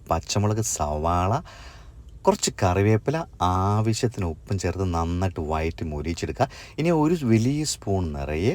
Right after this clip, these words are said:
മല്ലിപ്പൊടി ഇട്ട് വറുക്കുക. പിന്നെ വീട്ടിൽ തന്നെ പൊടിച്ചിട്ടുള്ള ഗരം മസാല, അതിനുശേഷം മഞ്ഞൾപ്പൊടി, കുരുമുളക് പൊടി കൂടി ചേർത്തിട്ട് നന്നായിട്ട് മിക്സ് ചെയ്ത് മൊരിയിച്ചെടുക്കുക. പിന്നെ ലേശം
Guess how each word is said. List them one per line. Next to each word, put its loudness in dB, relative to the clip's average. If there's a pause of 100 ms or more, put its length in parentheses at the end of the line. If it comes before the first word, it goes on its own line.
(160)
മല്ലിപ്പൊടി -2
ഇട്ട് -6
വറുക്കുക. 0 (100)
പിന്നെ 2
വീട്ടിൽ -2
തന്നെ -2
പൊടിച്ചിട്ടുള്ള -4 (100)
ഗരം 0
മസാല, 2 (460)
അതിനുശേഷം 4
മഞ്ഞൾപ്പൊടി, 4 (280)
കുരുമുളക് 0 (140)
പൊടി 0 (380)
കൂടി -2 (100)
ചേർത്തിട്ട് -2 (420)
നന്നായിട്ട് 4
മിക്സ് 2
ചെയ്ത് 2
മൊരിയിച്ചെടുക്കുക. 2
പിന്നെ 0
ലേശം 4